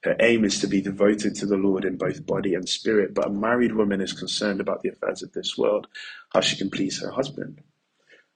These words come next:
I'm saying this for your own good, not to restrict you, but that you may live in a right, uh, a right way in undivided devotion to the Lord. Um,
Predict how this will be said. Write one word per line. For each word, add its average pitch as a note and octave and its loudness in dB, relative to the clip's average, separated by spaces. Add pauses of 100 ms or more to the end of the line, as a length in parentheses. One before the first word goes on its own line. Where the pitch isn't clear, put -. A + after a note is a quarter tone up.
(100)
I'm G#2 4
saying B2 4
this G#2 2
for G2+ 0
your G2+ 2
own G2 0
good, - -4 (100)
not - 0
to - 0
restrict - 0
you, - -8 (1200)
but - -4
that - 2
you G#2+ 2
may G2 4
live F#2+ 6 (180)
in F#2+ -4
a G2 -4
right, F#2+ -2 (760)
uh, G2+ -6 (160)
a G#2 0
right G#2 2
way F#2+ -2
in G2+ -8
undivided F2+ -6
devotion - -8
to - -6
the G1+ -8
Lord. - -10 (1600)
Um, G2 -10